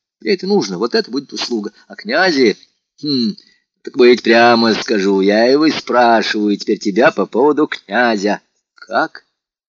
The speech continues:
А вот как. Я, брат, заметил, что он как-то в твои дела замешался. Между прочим, он расспрашивал меня об тебе». Уж как он узнал, что мы знакомы, это не твоё дело.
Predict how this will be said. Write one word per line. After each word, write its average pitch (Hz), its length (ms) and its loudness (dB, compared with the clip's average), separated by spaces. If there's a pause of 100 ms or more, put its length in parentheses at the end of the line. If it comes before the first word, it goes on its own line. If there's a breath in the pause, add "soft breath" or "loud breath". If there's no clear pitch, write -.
(240)
А 117 220 -4
вот 147 340 -2
как. - 560 -12 (1300)
Я, 214 320 0
брат, 214 320 2
заметил, 220 720 0 (840)
что - 300 0
он 233 160 2
как-то 233 640 0
в - 100 -8
твои 294 380 -4
дела 254 340 0
замешался. 110 800 -4 (680)
Между 277 380 -4
прочим, 269 320 -2
он 311 80 -6
расспрашивал 202 640 0
меня 165 380 0
об 107 140 -8
тебе». 151 300 -4 (540)
Уж 139 180 -2
как 196 640 2
он 220 160 2
узнал, 214 360 -2
что - 200 -6
мы 220 140 0
знакомы, 202 440 0
это - 140 -6
не 196 60 -6
твоё 208 300 2
дело. 147 300 2